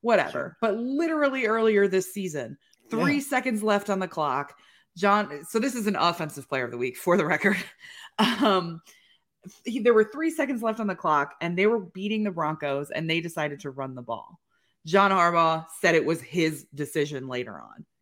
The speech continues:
Speaker 1: confirmed it was his decision, because they wanted to break the three rushing or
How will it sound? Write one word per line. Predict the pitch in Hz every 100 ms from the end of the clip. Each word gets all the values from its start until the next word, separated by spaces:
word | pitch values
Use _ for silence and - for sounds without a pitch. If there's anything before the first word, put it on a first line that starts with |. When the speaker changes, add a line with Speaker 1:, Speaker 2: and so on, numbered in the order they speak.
| -
Speaker 1:
confirmed | 165 - 170 160
it |
was | 139
his | 139 127
decision, | 123 - - _ _ _ _ _ -
because | 185 156
they | 170
wanted | 170 170 160
to | 160
break | 156 147
the | 147
three | - 156 160 160 156 151 151
rushing | 143 143 147 156 147 147 147 147 139 - _ -
or | 151 139